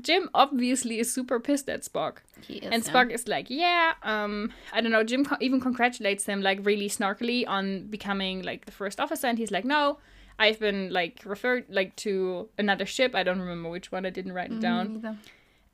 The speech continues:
Speaker 1: And, um, he's gonna be the first officer there. And, um, Jim basically, like, he, he,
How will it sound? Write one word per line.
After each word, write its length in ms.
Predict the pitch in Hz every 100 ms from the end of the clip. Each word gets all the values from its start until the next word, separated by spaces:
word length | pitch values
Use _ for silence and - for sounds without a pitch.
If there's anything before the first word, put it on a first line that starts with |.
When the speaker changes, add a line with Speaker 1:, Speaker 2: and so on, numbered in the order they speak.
| -
Speaker 1:
And, 460 | 220 214 214 208 -
um, 200 | 196 202
he's 160 | 220
gonna 180 | 226 208
be 100 | 196
the 80 | 202
first 280 | 202 185 -
officer 320 | - - -
there. 380 | - 277 302 302 -
And, 400 | 214 202 196 196 -
um, 380 | 190 185 180 190
Jim 200 | 214 208
basically, 480 | 202 196 202 196 185
like, 220 | 180 185
he, 380 | - - 202 196 -
he, 160 | 240